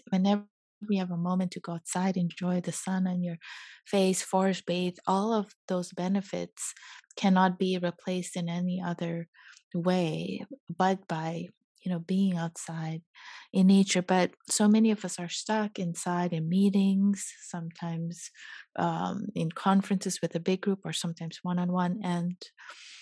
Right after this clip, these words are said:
um, I just wanna offer this, that you can do this retreating inside. You are,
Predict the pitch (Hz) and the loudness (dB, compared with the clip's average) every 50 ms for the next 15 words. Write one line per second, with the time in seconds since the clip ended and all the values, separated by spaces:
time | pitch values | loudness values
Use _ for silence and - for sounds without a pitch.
0 | - - _ _ - 190 180 175 175 175 175 175 170 180 180 - - _ - 185 | -18 -18 _ _ 0 2 4 4 4 4 2 2 0 0 -2 -6 -8 _ -2 0
1 | 185 175 180 - 185 - - - 185 175 170 175 - - 196 208 220 214 - - | 0 0 0 0 -2 -2 -2 -2 -2 -2 -2 -2 2 6 6 6 6 4 0 -6
2 | 170 170 - - 170 170 170 - - - 175 - - 190 - 208 214 214 - - | -10 -8 -4 -2 -2 -2 -4 -4 -6 -6 -6 -6 -6 -4 0 2 0 2 2 0
3 | 202 190 180 180 175 180 202 - 185 - - 226 247 240 226 208 - - - 180 | 0 2 2 0 0 -2 -4 -6 -8 -4 0 0 0 2 0 -2 -2 -4 -6 -8
4 | 175 - - - 185 180 175 180 175 185 - 185 196 208 214 208 - - - 165 | -8 -6 -6 -4 -4 -4 -2 -4 -4 -4 -2 2 4 4 4 4 2 0 0 -2
5 | 160 160 165 175 196 208 208 - - - - - - - - - _ _ - 185 | -2 -2 -2 -2 -4 -4 -6 -8 -16 -16 -16 -16 -16 -18 -20 -20 _ _ -6 -2
6 | 185 196 214 214 - - 185 185 185 185 190 196 202 208 196 185 190 | 4 6 6 6 6 4 2 2 2 2 2 2 2 2 0 -2 -4